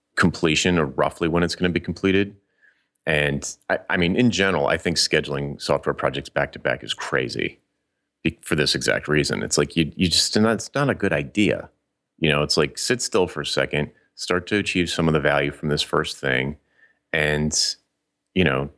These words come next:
when you're, when you're sure that the lake is frozen, then you can go out and play hockey. But let's not push it. You know what I mean? Let's not risk it and, like,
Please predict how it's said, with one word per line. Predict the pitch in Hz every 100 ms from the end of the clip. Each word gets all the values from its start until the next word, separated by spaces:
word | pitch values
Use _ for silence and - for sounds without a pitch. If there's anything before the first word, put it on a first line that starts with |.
| _ _ _ _ _ _ _ _ -
when | 85 87 85 82
you're, | 80 82 - - -
when | 87 90
you're | 87 87 - - _ _
sure | - - 123 117 113
that | - -
the |
lake | 80 78 73 71 - _ _ _ _
is | 80
frozen, | - 87 78 71 69 67 -
then | 78 87
you | 95
can | - 78
go | 71
out | 67
and | -
play | -
hockey. | 69 67 67 - - - _ - - _
But | 78 -
let's | 82 90 -
not | 123 117 - _ - - _
push | - -
it. | - - _ _ _ _ -
You |
know | 76
what | 69
I |
mean? | 69 71 82
Let's | 85 -
not | -
risk | 76 73 -
it | 67 - -
and, | 76 73
like, | 69